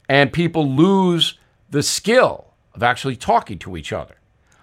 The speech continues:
Finally, you can create your own world and not live in the real world.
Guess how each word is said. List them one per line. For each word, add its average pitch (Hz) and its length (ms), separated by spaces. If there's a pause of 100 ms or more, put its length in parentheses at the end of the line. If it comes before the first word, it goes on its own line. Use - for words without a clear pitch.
Finally, 185 760 (560)
you 165 140
can 156 180
create 180 460
your 131 180
own 135 300
world 135 460 (640)
and 123 200
not 156 320
live 135 380
in 131 140
the 120 100
real 165 340
world. 80 440